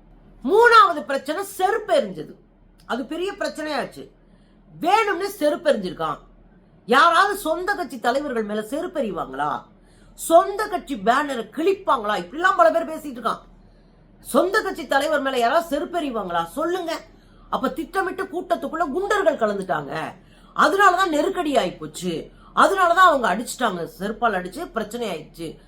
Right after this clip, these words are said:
அப்படின்னு ஒரு கேள்வி. இதுவும் அம்பலப்பட்டிருக்கு. எப்பவுமே விஜய்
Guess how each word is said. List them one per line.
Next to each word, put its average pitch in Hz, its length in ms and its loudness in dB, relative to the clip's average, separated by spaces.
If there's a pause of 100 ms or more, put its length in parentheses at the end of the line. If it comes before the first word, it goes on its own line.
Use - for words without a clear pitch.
(140)
அப்படின்னு 185 480 -6
ஒரு 208 200 -8
கேள்வி. 127 320 -14 (880)
இதுவும் 254 540 -6
அம்பலப்பட்டிருக்கு. 165 720 -8 (460)
எப்பவுமே 254 1080 -2 (340)
விஜய் 302 520 -4